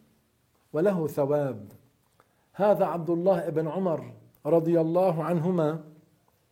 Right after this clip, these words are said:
لقي رجلا من الأعراب بطريق مكة، فسلم عليه عبد الله بن عمر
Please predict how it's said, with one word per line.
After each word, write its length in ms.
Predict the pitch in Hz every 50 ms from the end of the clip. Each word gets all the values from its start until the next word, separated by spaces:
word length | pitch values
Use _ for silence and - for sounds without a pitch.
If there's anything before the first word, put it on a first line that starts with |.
| _ _ _ _ _ _ _ _ _ _ _ _ _ _ _ _ _ _ _ _ _
لقي 420 | 143 165 202 233 226 226 226 226 220
رجلا 500 | 214 202 214 233 220 190 214 208 202 190
من 280 | 190 185 170 170 175 180
الأعراب 840 | 180 175 160 165 156 156 165 190 208 226 226 190 156 165 - - - - - _ _ _ _ _ _ _ _ _ _ _ _ _ _ _ _
بطريق 460 | - 175 190 190 214 214 240 226 220 180
مكة، 440 | 170 170 175 170 - - - 127 113 - - - _ _ _ _ _ _ _ _ _ _ _ _
فسلم 540 | - 254 247 - 294 285 247 220 208 202
عليه 600 | 196 175 170 190 196 202 196 185 135 131 131 135 135 - _ _ _ -
عبد 260 | 131 165 160 147 156
الله 380 | 165 165 175 185 175 156 151
بن 160 | 156 139 147 147
عمر 420 | 135 180 196 180 147 120 - -